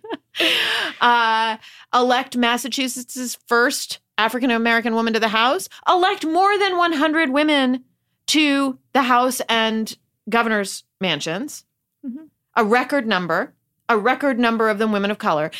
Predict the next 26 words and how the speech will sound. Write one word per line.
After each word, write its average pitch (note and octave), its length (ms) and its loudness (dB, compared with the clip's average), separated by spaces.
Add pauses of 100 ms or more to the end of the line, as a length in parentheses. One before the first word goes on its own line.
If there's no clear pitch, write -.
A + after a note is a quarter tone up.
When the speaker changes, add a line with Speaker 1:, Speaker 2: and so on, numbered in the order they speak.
(140)
Speaker 1:
If B3 120 -2
you D4+ 140 2
had E4 260 0
said F#4 360 0
that F4+ 260 2
to E4+ 100 0
Democrats C4 640 0
Speaker 2:
I'll A3 140 4
do, A#3 220 4
I'll A3 80 2
just, G3+ 140 0
I'll G#3+ 80 0
say, G3 200 0
say B3+ 240 0
an, G3+ 160 0
uh, E3+ 440 2 (100)
increased G3+ 580 0
youth G#3+ 220 0
turnout F3 500 0
and, D#3+ 240 -6
and D#3+ 240 -2
turnout E3+ 300 -2
by D#3 180 2
people D#3+ 300 -6
of C#3+ 80 -8
color D#3+ 500 -2